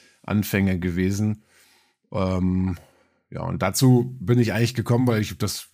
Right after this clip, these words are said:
an der Uni gesehen, hab damals, äh, systematische Musikwissenschaften studiert, übrigens Psychologie als Nebenfach auch. Das ist übrigens eigentlich ein, der, der, der Eintritt in diese, äh, Internetwelt kam darüber, weil wir so eine Arbeitsgruppe hatten, die sich mit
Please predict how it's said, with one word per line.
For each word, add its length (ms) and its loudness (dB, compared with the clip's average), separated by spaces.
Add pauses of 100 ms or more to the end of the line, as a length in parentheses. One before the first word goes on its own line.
an 120 -2
der 100 0
Uni 260 6
gesehen, 840 0
hab 240 -8
damals, 560 0
äh, 380 -6
systematische 640 -2
Musikwissenschaften 920 -2
studiert, 460 0
übrigens 300 -4
Psychologie 520 0
als 220 0
Nebenfach 480 2
auch. 260 0
Das 140 0
ist 100 -2
übrigens 220 2
eigentlich 400 0
ein, 180 -2
der, 240 0 (320)
der, 220 0
der 160 -2
Eintritt 420 4
in 100 2
diese, 320 -2 (600)
äh, 300 -6
Internetwelt 800 4
kam 280 2
darüber, 440 2
weil 120 0
wir 140 0
so 80 -2
eine 140 0
Arbeitsgruppe 680 0
hatten, 360 0
die 140 0
sich 240 -2
mit 360 -2